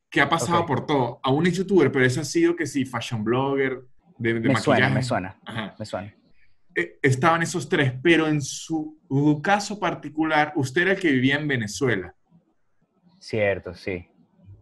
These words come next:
Speaker 2: O sea, yo
Speaker 1: Ok.
Speaker 2: era el, el único venezolano haciendo contenido en Venezuela.
Speaker 1: Eh, y que tenía, o sea, a lo mejor sí había muchos, pero lo pongo a usted en el mismo grupo de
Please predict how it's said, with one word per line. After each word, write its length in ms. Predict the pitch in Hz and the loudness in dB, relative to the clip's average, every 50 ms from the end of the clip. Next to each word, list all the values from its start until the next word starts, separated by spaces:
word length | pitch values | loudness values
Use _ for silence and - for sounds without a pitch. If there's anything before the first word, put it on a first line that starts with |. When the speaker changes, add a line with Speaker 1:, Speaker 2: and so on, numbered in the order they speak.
| - - - | -20 -20 -6
Speaker 2:
O 40 | - | 0
sea, 120 | - 143 | 2 4
yo 80 | 135 131 131 | 4 6 6
Speaker 1:
Ok. 20 | 135 | 8
Speaker 2:
era 180 | 143 151 151 | 8 8 8
el, 80 | 143 123 | 6 6
el 180 | 143 139 139 | 4 4 4
único 220 | 139 147 147 156 156 | 2 2 4 4 4
venezolano 640 | 156 151 143 - 151 135 135 139 147 160 160 160 101 | 4 4 2 4 4 4 4 4 4 2 2 0 0
haciendo 460 | 127 120 - - 123 117 117 120 117 | -2 -2 -2 -2 -2 0 0 0 0
contenido 640 | 127 120 120 123 117 120 120 123 120 120 123 - _ _ _ _ _ - - _ _ _ _ _ _ _ _ _ _ - | -2 -2 -2 -2 -2 -2 0 2 2 0 0 -2 _ _ _ _ _ -20 -20 _ _ _ _ _ _ _ _ _ _ -8
en 100 | 110 107 | -4 -2
Venezuela. 460 | 104 98 92 90 - 98 90 - - - _ - | -2 -2 -2 -4 -6 -8 -8 -8 -12 -20 _ -10
Speaker 1:
Eh, 120 | - 170 - | -10 -4 0
y 180 | 220 214 208 - | 2 2 2 4
que 120 | - 196 | 2 2
tenía, 380 | - 185 170 160 180 190 214 214 | 2 2 0 2 2 2 0 0
o 40 | 175 | -2
sea, 280 | - - 165 143 - - - - - - - - - | -2 -2 -2 -2 -4 -8 -18 -20 -20 -20 -8 -2 2
a 80 | 156 165 | 4 4
lo 80 | 170 165 | 4 4
mejor 220 | 165 170 185 180 | 4 4 2 0
sí 120 | - 214 | 0 0
había 220 | 214 214 220 220 - | 0 0 0 -2 -4
muchos, 720 | - 185 196 208 220 196 165 - - 202 196 - - _ _ _ _ | -4 -2 -2 0 2 0 0 -2 -4 -8 -8 -10 -14 _ _ _ _
pero 380 | - 175 165 160 160 147 147 - - - _ _ _ - | 2 2 4 4 4 2 2 0 -8 -18 _ _ _ 2
lo 200 | 151 156 147 - | 4 4 4 4
pongo 260 | 160 180 185 190 202 | 2 0 0 0 0
a 40 | 175 | 0
usted 160 | - - 202 | 0 0 0
en 80 | 190 | 0
el 80 | 190 190 | 0 0
mismo 340 | 190 190 190 175 180 190 185 | 0 2 2 2 2 0 0
grupo 380 | 185 180 185 180 - 175 160 | 0 0 0 0 -2 0 2
de 80 | 147 | 2